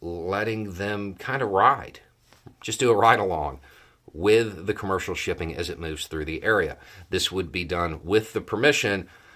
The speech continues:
of the country that that particular ship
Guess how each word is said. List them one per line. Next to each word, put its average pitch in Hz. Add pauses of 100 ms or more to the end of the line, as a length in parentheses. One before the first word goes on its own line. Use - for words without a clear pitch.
(300)
of 98
the 98
country 85
that 80
that 78
particular 80
ship -